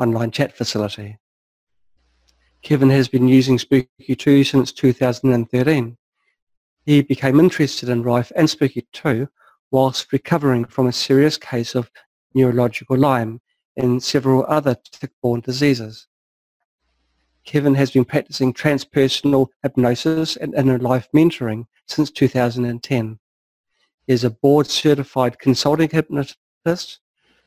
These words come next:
and is certified in clinical hypnosis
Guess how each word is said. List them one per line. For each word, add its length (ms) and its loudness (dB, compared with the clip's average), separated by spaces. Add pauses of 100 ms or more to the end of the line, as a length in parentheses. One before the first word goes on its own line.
(220)
and 160 2
is 120 -2
certified 720 -2
in 260 -6
clinical 580 -4 (160)
hypnosis 800 -6